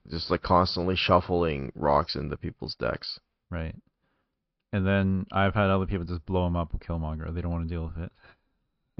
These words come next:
Speaker 2: <laughs>
Speaker 1: Yeah, so there was one turn I tried, they, the same thing, like, they, I flipped first.
Speaker 2: Right.
Speaker 1: And I, and, um, I didn't check right away.
Speaker 2: <laughs>
Speaker 1: Then they flipped Killmonger.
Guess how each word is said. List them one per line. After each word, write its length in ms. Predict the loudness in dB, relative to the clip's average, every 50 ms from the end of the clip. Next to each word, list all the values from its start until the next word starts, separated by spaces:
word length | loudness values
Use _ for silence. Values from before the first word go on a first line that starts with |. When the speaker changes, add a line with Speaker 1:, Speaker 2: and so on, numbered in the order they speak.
| 4 4 8
Speaker 2:
<laughs> 40 | 12
Speaker 1:
Yeah, 220 | 12 12 12 12
so 200 | 12 12 12 12
there 160 | 12 12 10 10
was 160 | 10 6 6
one 300 | 8 8 8 8 6 4
turn 460 | 4 6 8 10 10 10 8 8 6 6
I 180 | 6 6 6 6
tried, 600 | 4 4 6 8 10 10 10 10 8 8 4 0 _ _ _ _ _
they, 220 | 0 2 2 2
the 80 | 2 0
same 260 | 0 2 2 2 2
thing, 220 | 2 -2 -2 0 0
like, 260 | 0 -2 -2 -2 -4 -10 -6 -2
they, 460 | 0 2 4 4 4 4 2 -2 -4 _ _ 4
I 160 | 6 6 6
flipped 300 | 4 2 0 0 0 -2 -10 -2
first. 500 | 2 2 4 4 2 -2 -6 -12 _ -16 _ _
Speaker 2:
Right. 240 | -4 -2 -2 -4 _ _ _ _ _ _ _
Speaker 1:
And 100 | 2 4
I, 100 | 4 4 2 2
and, 540 | 2 4 4 4 2 2 0 -2 -4 -8 -12 _ _ _ _ _ -18 -18 -18 _ _
um, 800 | 2 2 2 2 2 2 2 2 0 0 -4 -6 -6 -8 -10 -16 _ _ _ _ _
I 60 | -4 -2
didn't 340 | 2 2 4 4 2 0
check 300 | 0 0 0 0 0 2
right 160 | 4 4 4 4
away. 400 | 4 2 2 2 0 -2 -4 _ _ _ _
Speaker 2:
<laughs> 120 | -2 -2 -2 -4 _ _ _ 6
Speaker 1:
Then 280 | 6 6 6 6 4 4
they 300 | 8 8 10 8 8 6 2 -4 -12 0
flipped 360 | 6 6 6 6 6 _ -20 _ _ _ -20 _
Killmonger. 840 | 4 6 8 8 8 8 6 4 4 0 -2 -2 0 0 -2 -4